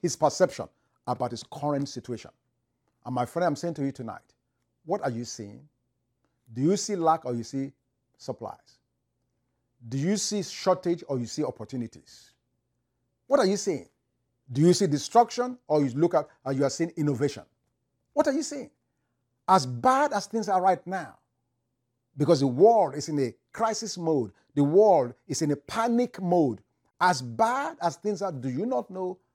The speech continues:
millionaires and billionaires are being made even right now as we speak? You can be one of them.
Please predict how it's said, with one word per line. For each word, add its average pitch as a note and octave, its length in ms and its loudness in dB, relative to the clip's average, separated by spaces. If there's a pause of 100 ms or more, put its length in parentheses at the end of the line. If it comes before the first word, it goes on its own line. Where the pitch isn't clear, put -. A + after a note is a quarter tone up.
(360)
millionaires F3 580 6
and D#3+ 140 -8
billionaires D#3+ 320 0
are D#3+ 60 -2
being D3+ 260 0
made D3+ 260 -4
even D#3+ 200 0
right D3+ 200 -2
now C#3+ 80 -4
as C#3+ 120 -8
we C#3+ 40 -14
speak? - 220 -20 (1900)
You B3+ 200 12
can D4+ 180 10
be C4 80 2
one D4+ 160 10
of D#4 140 6
them. C#3+ 100 -6